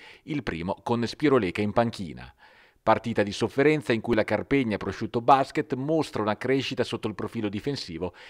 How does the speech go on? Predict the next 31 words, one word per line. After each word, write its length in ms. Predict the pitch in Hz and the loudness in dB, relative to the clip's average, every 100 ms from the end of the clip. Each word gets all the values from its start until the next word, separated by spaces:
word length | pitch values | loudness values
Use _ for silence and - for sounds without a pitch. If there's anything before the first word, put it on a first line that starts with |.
| - | -8
e 100 | 156 | -4
soprattutto 720 | - 180 147 - 104 - 101 | 0 2 2 0 -10 -6 -6
gioca 440 | 95 127 139 135 - | -4 6 8 8 4
una 160 | 120 | 2
gara 300 | 113 85 87 | 4 2 2
senza 340 | - 120 110 101 | -2 -4 -2 -2
quei 220 | 107 107 | -2 -2
blackout 640 | 120 135 - 82 80 - - - | 2 2 2 -2 -4 -10 -14 -12
che 80 | - | -4
hanno 140 | 127 | -2
fin 220 | 123 127 117 | -2 -2 -2
qui 260 | 107 92 | -4 -4
contraddistinto 840 | _ 147 139 120 113 120 87 78 98 | _ -2 0 -2 -2 -8 -10 -8 -8
questa 300 | 98 98 110 | -6 -2 -2
disgraziata 720 | 104 131 113 120 - 92 78 | 0 -4 6 6 6 -2 -2
stagione. 720 | 95 - 107 98 69 65 62 _ _ _ - _ - | -4 0 2 0 -4 -8 -16 _ _ _ -20 _ 4
Orzinuovi 520 | 104 95 107 110 104 | 4 4 4 4 4
parte 280 | 110 101 117 | 2 2 0
forte, 380 | - 151 156 165 | 4 4 4 4
ma 120 | 147 | 4
la 100 | 143 | 4
V 80 | 139 | 4
L 120 | 135 | 4
le 160 | 131 127 | 4 2
rimane 260 | 123 117 | 2 2
incollata 640 | 117 117 143 127 64 - 107 | 0 0 2 2 0 -2 -4
andando 460 | - 123 101 87 95 | 0 0 0 0 0
all'intervallo 640 | 104 110 127 110 85 92 | 0 0 0 2 0 -2
sul 200 | - 117 | -4 -2
meno 220 | 113 123 | 0 2
uno. 420 | 120 78 64 60 | 2 0 -8 -14